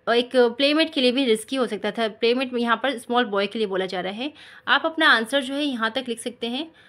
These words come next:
अगर आपको थोड़ा बड़ा आंसर चाहिए तो आप इसको कंटिन्यू कर सकते हैं यहाँ से आगे।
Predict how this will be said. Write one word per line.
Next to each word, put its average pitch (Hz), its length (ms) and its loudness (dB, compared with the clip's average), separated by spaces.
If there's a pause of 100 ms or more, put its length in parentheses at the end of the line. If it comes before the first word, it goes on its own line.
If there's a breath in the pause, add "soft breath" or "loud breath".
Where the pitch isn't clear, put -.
(180 soft breath)
अगर 226 160 0
आपको 240 240 2
थोड़ा 233 200 2
बड़ा 214 200 4
आंसर 269 280 0
चाहिए 269 260 -4
तो 311 120 -4
आप 254 160 0
इसको 277 180 -8
कंटिन्यू 226 400 -4
कर 247 100 -2
सकते 240 260 -6
हैं 247 80 -2
यहाँ 226 140 -4
से 233 160 -8
आगे। 220 300 -6